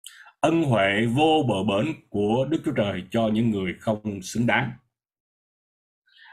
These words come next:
À, nhà thần học, à, Warfield, à, cho biết thế này: "Ân điển là ân huệ chí cao miễn phí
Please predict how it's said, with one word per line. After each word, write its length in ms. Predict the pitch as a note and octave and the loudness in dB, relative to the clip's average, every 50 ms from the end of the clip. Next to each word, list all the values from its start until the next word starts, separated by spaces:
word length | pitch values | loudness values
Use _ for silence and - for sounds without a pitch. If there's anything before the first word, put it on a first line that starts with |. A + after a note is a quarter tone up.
| - - | -12 -4
À, 320 | - G#2+ G2+ G2 G2 - B2+ - - _ - | -2 0 0 0 0 -2 -6 -10 -12 _ -2
nhà 140 | A2 A#2 | 0 0
thần 140 | A#2+ A#2+ A2+ | 2 2 2
học, 220 | A2+ A#2 A2+ - - | 0 0 -2 -2 -4
à, 300 | - G#2 G#2 G#2 G2+ F#2+ | -2 -2 0 0 0 0
Warfield, 840 | G2+ G2+ G#2 A2 - - - - - - - D#3 D3 D3 C#3+ C#3 C3 B2 - - | -2 -2 -2 0 2 2 0 0 -2 -6 0 2 2 2 4 2 0 -2 -4 -4
à, 120 | - B2 A#2+ B2 | -2 -2 -2 2
cho 460 | - A#2+ A#2 A#2 A2+ A2+ A#2 A#2 A2 B2 | 2 4 4 4 4 4 2 2 0 0
biết 120 | D3+ D3 - | -2 -2 -2
thế 60 | D#3 | -2
này: 200 | C#3 A#2 F#2 F2+ - - _ _ - - - - - - - | -2 -2 -2 -2 -6 -12 _ _ -20 -20 -20 -20 -16 -6 -2
"Ân 200 | - E3 F3 D3+ | 0 2 2 2
điển 240 | B2+ A2 G#2+ A#2 E3 | 2 2 2 2 0
là 220 | F3 D#3 A#2+ G#2 | 0 0 0 -2
ân 280 | G2+ - - C3 C#3 B2+ | -2 -2 -2 -2 0 0
huệ 380 | A2 G2+ F2+ F2 F2 F#2 A2 A#2+ - - | 0 0 0 0 0 0 -2 -4 -4 -2
chí 220 | D#3+ F#3 F#3 - | -2 -2 0 0
cao 340 | - C3 A#2+ A#2 A#2 A2 A2 | 0 0 2 2 2 2 0
miễn 440 | G2+ G2 G2 G2 G2 F#2+ F#2+ A#2+ C#3+ | -2 -4 -6 -4 -2 0 0 0 -2
phí 400 | C#3+ - D3+ D#3+ F3+ G3 G3+ F#3 | -2 -2 -2 -2 -2 -2 -4 -8